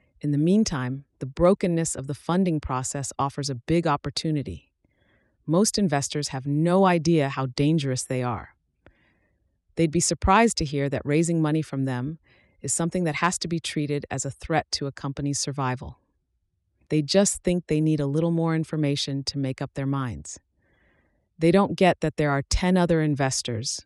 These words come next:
who also want a little more information, and that the process of talking to them all can bring a startup to a standstill for months. Because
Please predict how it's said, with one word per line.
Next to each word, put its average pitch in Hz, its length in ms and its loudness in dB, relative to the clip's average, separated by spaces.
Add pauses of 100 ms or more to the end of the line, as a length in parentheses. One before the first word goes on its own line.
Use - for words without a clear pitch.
(140)
who - 220 -8
also 175 380 2
want 135 240 -2
a 135 60 -2
little 143 240 -2
more 135 260 0
information, 123 680 -6 (520)
and 151 160 0
that 143 140 -2
the 139 80 -4
process 185 720 0
of 139 180 -8
talking 180 440 0
to 156 100 -6
them 135 180 -2
all 127 300 -4 (380)
can 147 180 -4
bring 175 240 2
a 175 40 0
startup 151 500 0
to - 120 -8
a 147 60 -2
standstill 151 680 -4
for - 180 -10
months. 139 580 -4 (1300)
Because 214 500 0